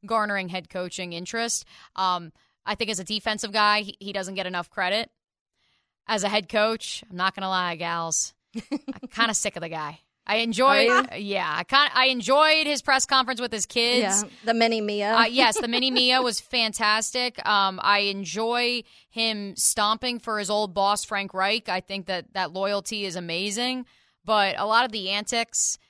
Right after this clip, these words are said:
Speaker 1: whenever I click back to, you know, my home state of New Jersey's coverage of the Eagles and you know, like, "Oh, look at him yelling and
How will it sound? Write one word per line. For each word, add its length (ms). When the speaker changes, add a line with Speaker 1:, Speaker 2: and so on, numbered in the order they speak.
Speaker 1:
whenever 320
I 60
click 280
back 280
to, 300
you 80
know, 120
my 100
home 180
state 240
of 60
New 120
Jersey's 520
coverage 520
of 100
the 80
Eagles 500
and 160
you 80
know, 180
like, 220
"Oh, 320
look 160
at 100
him 160
yelling 440
and 220